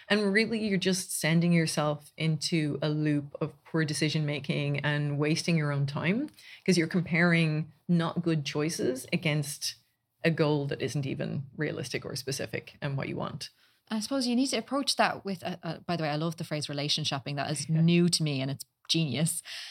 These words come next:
Speaker 2: Um, but really, i-, is there a benefit to coming at this with a mindset of, like, stop looking at this as the finished product. This is
Speaker 1: Mm-hmm.
Speaker 2: just the first stage. You haven't even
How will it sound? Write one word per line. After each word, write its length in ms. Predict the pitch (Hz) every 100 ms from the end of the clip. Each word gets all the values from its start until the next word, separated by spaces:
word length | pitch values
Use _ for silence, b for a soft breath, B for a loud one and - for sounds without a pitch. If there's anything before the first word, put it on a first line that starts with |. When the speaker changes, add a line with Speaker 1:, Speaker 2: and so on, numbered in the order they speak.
| B -
Speaker 2:
Um, 420 | 185 165 160 165 165
but 120 | 202 202
really, 360 | 226 247 226 -
i-, 140 | 190 -
is 160 | 202
there 280 | 196 202 - - _ _
a 40 |
benefit 360 | 180 208 208 190
to 80 | -
coming 260 | 208 214
at 140 | 214 208
this 140 | 185
with 80 | 156
a 40 |
mindset 400 | 175 170 170 165
of, 180 | 165 160
like, 300 | 165 151 - _ -
stop 260 | - 220 220
looking 340 | 214 226 190
at 80 | 185
this 180 | 180 185
as 80 |
the 100 | -
finished 360 | 165 170 160 -
product. 480 | 202 208 156 - 185
This 180 | 180 185
is 80 |
Speaker 1:
Mm-hmm. 60 | 165
Speaker 2:
just 200 | 180 -
the 80 | 170
first 360 | - 185 226 -
stage. 380 | 185 165 165
You 80 | 165
haven't 240 | 165 160 160
even 480 | 190 202 175 170